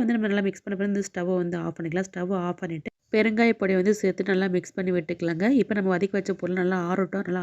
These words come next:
ஆறுனதுக்கப்புறம் நம்ம மிக்ஸிக்கு வந்து மாத்திக்கலாங்க. சூடா சேர்த்தீங்கன்னா டேஸ்ட் வந்து மாறிடும். நல்லா ஆறுனதுக்கப்புறம் மிக்ஸி ஜாருக்கு மாத்திக்கலாம். கொஞ்சம் கொஞ்சமா தண்ணி சேர்த்து துவையல் பதத்துக்கு நம்ம அரைச்சு எடுத்துக்கலாம். ரொம்ப நைஸாலாம் இருக்க தேவையில்ல.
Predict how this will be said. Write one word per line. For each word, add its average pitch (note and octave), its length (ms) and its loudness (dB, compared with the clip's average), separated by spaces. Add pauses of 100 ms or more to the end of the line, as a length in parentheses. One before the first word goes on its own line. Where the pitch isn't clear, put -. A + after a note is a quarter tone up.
ஆறுனதுக்கப்புறம் F#3 640 -4 (440)
நம்ம F#3+ 120 0 (120)
மிக்ஸிக்கு F3+ 360 -2
வந்து F#3+ 140 -2 (100)
மாத்திக்கலாங்க. E3+ 540 -6 (560)
சூடா A3+ 200 4 (100)
சேர்த்தீங்கன்னா G3 420 -4
டேஸ்ட் F#3 320 -2
வந்து F3+ 120 -2 (120)
மாறிடும். E3+ 280 -4
நல்லா F#3 200 0
ஆறுனதுக்கப்புறம் F3 580 -4
மிக்ஸி F3 260 -6
ஜாருக்கு E3+ 260 -4 (100)
மாத்திக்கலாம். F3 440 -4 (840)
கொஞ்சம் A#3 300 0
கொஞ்சமா A#3+ 280 -2 (100)
தண்ணி G3+ 280 0
சேர்த்து G3+ 320 0
துவையல் G3+ 340 2
பதத்துக்கு F#3+ 320 0
நம்ம F3+ 140 0
அரைச்சு E3+ 240 -4
எடுத்துக்கலாம். F#3+ 360 0
ரொம்ப G3+ 240 0
நைஸாலாம் F#3 440 2
இருக்க F3+ 140 -4 (120)
தேவையில்ல. E3+ 240 -2